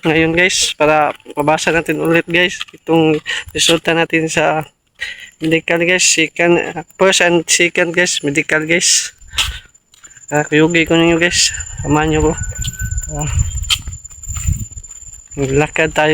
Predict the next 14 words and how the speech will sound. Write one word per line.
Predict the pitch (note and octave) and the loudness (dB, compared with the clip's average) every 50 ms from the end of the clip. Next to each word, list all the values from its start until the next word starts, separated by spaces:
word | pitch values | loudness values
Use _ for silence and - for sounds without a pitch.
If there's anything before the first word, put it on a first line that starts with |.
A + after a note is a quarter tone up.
| D3+ | 2
guys. | D#3 E3 E3+ - - - - - | 2 0 0 0 -2 -4 -4 0
Walang | - D3 D3+ D#3 D3+ | 2 2 4 4 4
motor, | D3+ D#3+ D#3+ - - E3 D#3+ | 2 2 2 2 2 2 2
guys. | D#3+ E3+ D#3+ - | 2 0 0 0
Wala | - D3+ C#3+ D#3 D3+ | 0 0 0 0 0
tayong | - D#3+ D#3+ D#3 D3+ | 0 0 0 0 -2
service, | - - E3 D#3+ D#3+ D3+ D#3+ D#3 - - | -2 -2 -2 -2 -2 -2 -2 -4 -4 -2
guys. | - F3 E3+ E3+ - - - - - - - - - - - - - | -2 -2 -2 -2 -4 -8 -12 -14 -14 -14 -16 -16 -18 -18 -18 -10 -8
Wala | D3 C#3+ C#3+ D3 D3 C#3+ B2+ B2+ | -6 -4 -2 -2 -2 -2 -2 0
tayong | - D#3 D#3+ D#3 D#3 D#3 D3+ - | 0 2 2 2 0 0 -2 -4
motor | - E3 D#3 D3+ - E3 D#3 | -4 -4 -4 0 0 0 2
service. | - - D#3 D#3 D#3 E3+ E3+ - - - - - - - - - - - - _ - _ _ _ - _ _ _ - - - - - - - - _ _ _ _ _ _ _ _ _ _ _ _ _ - - - | 2 0 -4 -2 -2 -2 -2 0 0 0 0 0 0 -2 -4 -6 -8 -8 -10 _ -20 _ _ _ -20 _ _ _ -20 -20 -20 -14 -14 -14 -14 -14 _ _ _ _ _ _ _ _ _ _ _ _ _ -20 -12 -4
Wala | - D3+ D#3 | -2 0 0
din | D3+ D#3 D#3+ D#3+ D#3 | 2 2 2 2 0